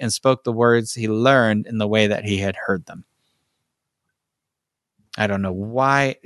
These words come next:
Does no one read these and is like, "This is not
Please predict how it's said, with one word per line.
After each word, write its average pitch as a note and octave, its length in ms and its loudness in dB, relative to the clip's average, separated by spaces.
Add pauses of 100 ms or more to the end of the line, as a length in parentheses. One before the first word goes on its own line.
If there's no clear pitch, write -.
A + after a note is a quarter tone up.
(440)
Does F3 180 0
no C#4+ 120 2
one F4 200 0
read A2 300 0
these A2+ 280 2
and B2+ 160 -4
is G#2+ 140 -2
like, G#2 240 0
"This - 400 -2
is G2 180 -6
not G#2 340 0